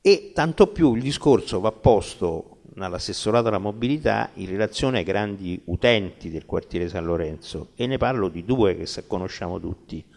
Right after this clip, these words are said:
Uno è l'università e l'altro sono le ferrovie. Ossia, basta guardare quella curva lì azzurra che segna il tracciato tangenziale per capire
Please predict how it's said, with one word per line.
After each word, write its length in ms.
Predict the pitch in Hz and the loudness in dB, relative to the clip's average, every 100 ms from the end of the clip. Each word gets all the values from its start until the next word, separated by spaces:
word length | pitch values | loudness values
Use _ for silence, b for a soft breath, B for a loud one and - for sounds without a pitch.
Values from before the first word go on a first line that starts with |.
| b b b | b b b
Uno 260 | 208 226 107 | -4 0 0
è 60 | |
l'università 840 | 95 104 98 95 - 101 92 85 - _ _ _ | 0 0 0 -2 -4 -4 -4 -4 -10 _ _ _
e 120 | 120 | -4
l'altro 360 | 131 170 175 92 | -2 -2 -6 -12
sono 220 | 101 87 | -14 -14
le 80 | 87 | -10
ferrovie. 580 | 92 90 98 110 82 - - - _ _ _ _ _ b b b b b | -8 -6 -2 0 0 -4 -16 -20 _ _ _ _ _ b b b b b
Ossia, 380 | 95 - 104 101 | -10 -2 0 0
basta 340 | 113 143 - 139 | 2 2 4 4
guardare 480 | 147 160 202 175 | 4 4 6 6
quella 260 | 123 123 113 | 6 6 6
curva 460 | 131 139 117 107 104 | 6 6 6 4 2
lì 220 | 107 117 | 4 2
azzurra 680 | 104 107 135 104 98 87 90 | 2 2 2 2 2 -2 -2
che 120 | 92 | -6
segna 360 | - 127 101 | -2 -2 -2
il 80 | 95 | -4
tracciato 420 | - 98 - 120 | -4 -2 4 4
tangenziale 680 | 95 104 127 170 - 92 87 | 4 0 -2 -4 -2 -2 0
per 200 | 98 - | -2 0
capire 520 | 135 120 104 87 92 | 2 2 0 -2 -8